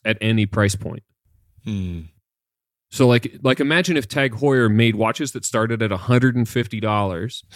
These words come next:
Speaker 2: <laughs>
Speaker 1: and topped out at, what's it, what's an Ichi cost?
Speaker 2: Yeah,
Speaker 1: Let's
Speaker 2: true.
Speaker 1: call it a hundred grand. I don't remember. I'm sorry.
Speaker 2: Yeah.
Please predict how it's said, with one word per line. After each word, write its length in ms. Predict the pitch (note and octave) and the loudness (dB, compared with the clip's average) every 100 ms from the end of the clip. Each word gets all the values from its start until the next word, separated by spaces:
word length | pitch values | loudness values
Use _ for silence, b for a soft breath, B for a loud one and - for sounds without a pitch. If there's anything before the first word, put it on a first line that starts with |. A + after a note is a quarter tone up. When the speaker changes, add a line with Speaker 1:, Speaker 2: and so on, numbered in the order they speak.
| - | -8
Speaker 2:
<laughs> 200 | E3 - | -6 -4
Speaker 1:
and 240 | A2+ A2+ | 2 2
topped 380 | G#2 B2 C3+ - | 2 0 0 2
out 240 | A2+ G#2+ A2 | 4 4 2
at, 300 | A#2 A#2 G#2+ - G#2+ A#2 - | 0 0 0 -10 -14 -14 -18
what's 380 | - B2+ C3 - | -8 -2 0 0
it, 100 | B2 | 0
what's 240 | C3+ - | -2 -2
an 100 | A#2+ | -6
Ichi 300 | C3 - G#2+ | -6 -4 -4
cost? 460 | - F#2+ E2 - _ _ _ _ - | -4 -6 -6 -12 _ _ _ _ -6
Speaker 2:
Yeah, 180 | G#2+ G#2 | -2 -2
Speaker 1:
Let's 100 | C#3 | 0
Speaker 2:
true. 80 | - | 4
Speaker 1:
call 120 | D3 | 6
it 60 | B2+ | 6
a 40 | |
hundred 320 | B2+ B2 A2+ | 4 2 0
grand. 320 | A2+ A2+ F2 | 0 -2 0
I 80 | G#2+ | 2
don't 140 | B2+ A2+ | 2 2
remember. 420 | A2 G2 F2 - _ | 0 -2 -4 -20 _
I'm 100 | A#2 | -4
sorry. 340 | A2 B2+ G2 | 0 2 2
Speaker 2:
Yeah. 60 | F#2+ | 0